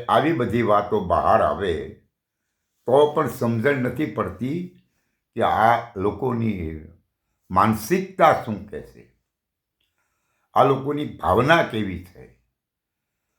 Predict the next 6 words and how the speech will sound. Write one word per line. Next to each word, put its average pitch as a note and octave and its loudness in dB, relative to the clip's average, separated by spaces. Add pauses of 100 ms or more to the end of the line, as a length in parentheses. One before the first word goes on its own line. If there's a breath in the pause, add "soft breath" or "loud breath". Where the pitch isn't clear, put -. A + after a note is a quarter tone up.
(220)
અરે A#2 4 (140)
ભાઈ, D#3+ 4
આમાં D3+ 0
કોઈને C3+ -2 (120)
ક્યાંય B2 0
ભક્તિ E2+ -8